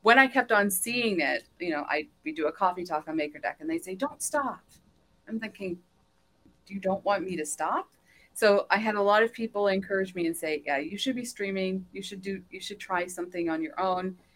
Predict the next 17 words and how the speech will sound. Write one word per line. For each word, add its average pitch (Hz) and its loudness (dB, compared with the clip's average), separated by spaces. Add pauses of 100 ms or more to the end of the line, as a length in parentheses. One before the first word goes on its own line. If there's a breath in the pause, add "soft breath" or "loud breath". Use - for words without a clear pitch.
(340 soft breath)
Uh, 143 2 (100)
that's 151 0
when 165 0
I, 156 0 (180)
we 170 -12
started 175 0
Z 156 -2
and 139 -4
Z, 170 2 (200)
um, 139 -4 (100)
and, 143 -6
and, 156 -10 (120)
and 160 -8
doing 156 -8
that. 147 -2
And 160 -14
then 147 -2